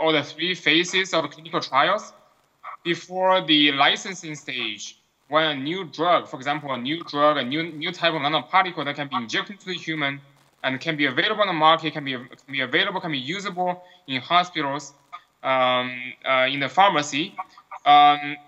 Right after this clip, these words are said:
well, there are also, there are also many potential drugs that never survive this long ten, fifteen, or even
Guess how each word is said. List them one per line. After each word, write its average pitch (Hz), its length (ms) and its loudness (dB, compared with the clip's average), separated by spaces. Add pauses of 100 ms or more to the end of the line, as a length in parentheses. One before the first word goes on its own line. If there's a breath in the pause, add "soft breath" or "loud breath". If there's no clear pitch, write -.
well, 175 300 6
there 190 160 4
are 185 40 4
also, 208 300 4
there 202 100 4
are 190 120 8
also 247 240 4
many 196 360 2
potential 175 520 -4
drugs 170 380 2
that 143 60 -10
never 185 440 0
survive 151 680 2
this 131 220 -14
long 156 520 -2
ten, 180 380 -2
fifteen, 160 640 -6
or 139 160 -2
even 156 220 -2